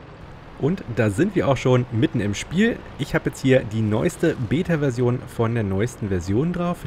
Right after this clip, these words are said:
Diese kommt dann demnächst auch, ähm, für alle zum Download auf die Webseite. Da wurden schon einige Fehler behoben. Unter anderem habe ich jetzt hier kein Kontur-Icon,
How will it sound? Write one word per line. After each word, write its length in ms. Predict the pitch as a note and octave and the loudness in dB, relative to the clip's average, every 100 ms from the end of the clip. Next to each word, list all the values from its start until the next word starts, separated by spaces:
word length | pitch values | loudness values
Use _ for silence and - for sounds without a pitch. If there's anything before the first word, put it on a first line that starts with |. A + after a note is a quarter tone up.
| G#2+ | -6
Diese 280 | B2+ B2 A#2+ | -4 -2 0
kommt 240 | - A2+ | 0 0
dann 180 | A2+ A2 - - - G#2 | 0 -2 -6 -16 -8 2
demnächst 500 | A2+ G#2+ B2 C#3+ F#2 | 2 4 2 0 -2
auch, 180 | G#2+ G#2 - A#2 | -2 -2 -8 -8
ähm, 120 | G#2+ G2 - | -8 -8 -6
für 160 | A2+ E2 | -4 0
alle 180 | D#3+ | -2
zum 200 | - D#3+ | -2 -4
Download 420 | B2+ A#2+ D3+ D3 - - - - - | -2 -2 -2 -4 -6 -16 -20 -18 -6
auf 220 | B2 - | -4 -4
die 160 | - G2 | -6 -4
Webseite. 560 | - - F2+ F#2 F#3 F#3+ - - | -4 -2 -4 0 0 -2 -8 -10
Da 160 | - G#2 | -2 0
wurden 140 | B2+ | 0
schon 140 | D3 B2 | -2 -4
einige 280 | G#2+ C3 A#2+ | -4 -2 -4
Fehler 320 | - A2+ G2 | -2 -2 -2
behoben. 320 | F2 G#2+ G3 - - - - - - - | -2 -2 -2 -8 -16 -16 -16 -18 -10 -4
Unter 280 | C#3 D3+ | 0 0
anderem 320 | A2 A#2+ A#2+ A2 | 0 2 2 2
habe 120 | A2+ | 2
ich 80 | A#2 | 0
jetzt 160 | G#2+ | -4
hier 140 | G#2+ G#2 | -2 0
kein 360 | G#2 G2+ G#2+ | 2 0 0
Kontur-Icon, 680 | - A2 - C#3 - A2+ A#2 | -2 -2 0 0 0 0 -2